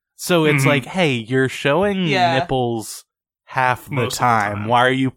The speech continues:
Speaker 1: being coy now?"
Speaker 2: I think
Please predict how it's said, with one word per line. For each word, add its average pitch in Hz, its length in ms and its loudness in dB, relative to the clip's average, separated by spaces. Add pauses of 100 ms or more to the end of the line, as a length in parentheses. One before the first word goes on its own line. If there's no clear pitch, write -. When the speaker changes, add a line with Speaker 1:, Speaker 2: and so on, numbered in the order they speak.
(120)
Speaker 1:
being 113 380 -2
coy 107 500 0
now?" 104 580 -8 (1040)
Speaker 2:
I 143 120 2
think 196 540 -2